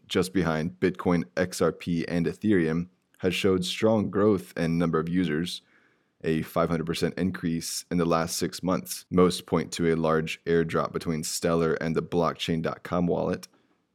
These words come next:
and the exponential growth of Derina, an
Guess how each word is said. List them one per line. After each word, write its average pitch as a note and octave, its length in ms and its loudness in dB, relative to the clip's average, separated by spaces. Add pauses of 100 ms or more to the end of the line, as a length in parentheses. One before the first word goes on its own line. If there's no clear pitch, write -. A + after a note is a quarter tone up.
and F2 200 2
the F2 160 0
exponential F#2 580 -2
growth E2 320 0
of D#2+ 240 0
Derina, E2+ 640 -2 (560)
an D#2+ 220 -2